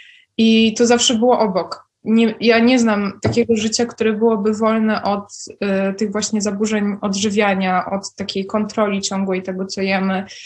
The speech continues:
jak wyglądają nasze ciała, od takiego dyscyplinowania tych ciał. Więc, e, wtedy też jeszcze nie było feminizmu, ale już był właśnie ten fragment jakiejś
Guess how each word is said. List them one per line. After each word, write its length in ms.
jak 120
wyglądają 580
nasze 300
ciała, 580
od 140
takiego 340
dyscyplinowania 920
tych 220
ciał. 360
Więc, 640
e, 200
wtedy 340
też 260
jeszcze 260
nie 120
było 220
feminizmu, 840
ale 220
już 160
był 200
właśnie 340
ten 160
fragment 720
jakiejś 720